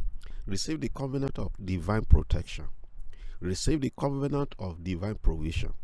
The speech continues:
In the mighty name of Jesus Christ. Receive the covenant of thou shalt not be barren. Receive the covenant of favor.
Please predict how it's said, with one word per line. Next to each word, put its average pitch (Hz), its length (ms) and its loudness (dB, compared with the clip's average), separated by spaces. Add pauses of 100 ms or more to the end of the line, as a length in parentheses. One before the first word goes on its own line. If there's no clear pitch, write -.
(160)
In 113 180 4
the 113 80 2
mighty 110 420 -6
name 104 220 -8
of 90 120 -8
Jesus 90 200 -10
Christ. 90 200 -4
Receive 101 460 -4
the 139 80 -2
covenant 147 560 -6
of 107 200 -8
thou 131 160 -4
shalt 113 220 -6
not 127 100 -6
be 101 80 -10
barren. 110 380 -4 (240)
Receive 143 420 2
the 127 80 0
covenant 143 540 0
of 110 120 -4
favor. 117 320 -8